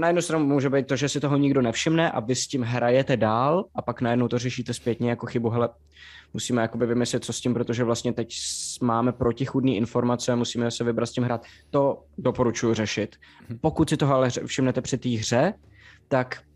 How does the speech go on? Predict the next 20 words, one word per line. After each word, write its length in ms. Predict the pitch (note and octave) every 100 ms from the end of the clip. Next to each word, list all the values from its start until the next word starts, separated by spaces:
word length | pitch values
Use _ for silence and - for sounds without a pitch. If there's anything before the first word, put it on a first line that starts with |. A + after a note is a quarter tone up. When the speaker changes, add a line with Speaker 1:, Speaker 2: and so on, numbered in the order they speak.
| -
Speaker 1:
i 60 | C#3
když 400 | D3 D#3 - -
je 200 | C#3 C3+
to 120 | D3+
takový 360 | D3 D3 D3
debilní 520 | A2+ A2+ C3+ D3+ D#3+ C#3
bejt 320 | G#2+ B2+ -
ten 180 | D3+ D3
člověk, 360 | C#3 B2 C3
který 260 | - C3+ C3
řekne: 300 | C3+ - - -
„Mm, 480 | G3 F#3 F#3 F#3 E3
no 120 | F3
vlastně, 480 | D#3 E3 D#3 - D#3+
jako 200 | D#3 D3+
kdyby 300 | C#3+ C#3 C#3+
takhle 260 | C#3+ C#3+ D3
to 140 | C3
úplně 260 | C#3 C#3+ C#3+
není“, 260 | C#3+ C#3+